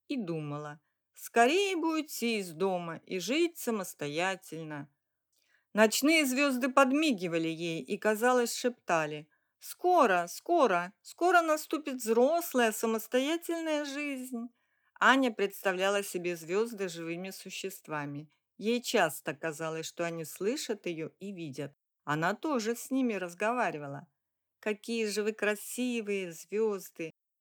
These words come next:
Как вы сияете! Как же восхищаете людей своим неземным светом!» Тут же она подумала: «Я звёзд с неба не хватаю.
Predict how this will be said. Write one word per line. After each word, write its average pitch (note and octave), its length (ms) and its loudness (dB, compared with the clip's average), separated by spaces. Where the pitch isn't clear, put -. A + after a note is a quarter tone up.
Как D4+ 280 2
вы B3 140 0
сияете! F3 1040 -6
Как D4+ 260 0
же C#4 140 -2
восхищаете C#4+ 920 -2
людей C#4 460 -2
своим A3 420 -2
неземным A#3 540 0
светом!» G3+ 680 -4
Тут C4 200 -2
же G#3+ 100 2
она F#3 240 2
подумала: D#3 720 -6
«Я A3+ 380 6
звёзд D4+ 460 -4
с - 140 -10
неба C4 320 2
не G#3+ 200 0
хватаю. D3+ 720 -6